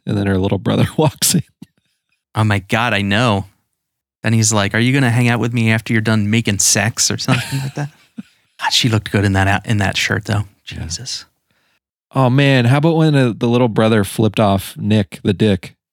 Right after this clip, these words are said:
Speaker 1: uh, when the, <laughs> he was riding on the back of the motorcycle with Ice? <laughs>
Speaker 2: Oh, that was amazing.
Speaker 1: That was amazing.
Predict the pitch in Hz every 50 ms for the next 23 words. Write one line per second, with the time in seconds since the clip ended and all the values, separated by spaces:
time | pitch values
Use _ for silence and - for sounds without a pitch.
0 | _ - - 110 110 104 92 - - - - 117 104 101 104 104 - - - -
1 | - - - - - - - - 147 131 127 120 - 127 117 120 123 123 127 123
2 | 117 117 117 117 - - - - 143 123 120 117 117 117 127 139 - 151 143 143
3 | 147 143 139 147 - - - - 131 - - - - - - - - _ _ _
4 | _ _ _ - - 110 107 104 104 104 107 104 98 95 95 95 98 95 98 92
5 | 92 92 - - - - 214 240 247 247 277 320 311 311 320 339 339 349 370 381
6 | 381 359 - - -